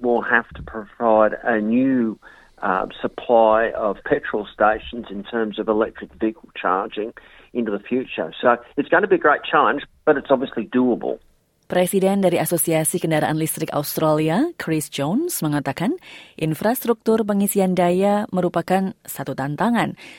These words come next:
Speaker 2: Namun menurutnya, ada faktor-faktor lain yang perlu ditanggapi agar lebih banyak warga Australia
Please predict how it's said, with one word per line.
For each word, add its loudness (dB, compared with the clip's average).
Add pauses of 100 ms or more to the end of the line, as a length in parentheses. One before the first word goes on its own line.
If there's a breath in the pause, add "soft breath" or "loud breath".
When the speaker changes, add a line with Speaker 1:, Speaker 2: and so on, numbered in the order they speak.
(140 loud breath)
Speaker 2:
Namun 2
menurutnya, 0 (160)
ada 0
faktor-faktor -2
lain 2
yang 0
perlu 2
ditanggapi 0
agar 0
lebih 2
banyak 0
warga 0
Australia 0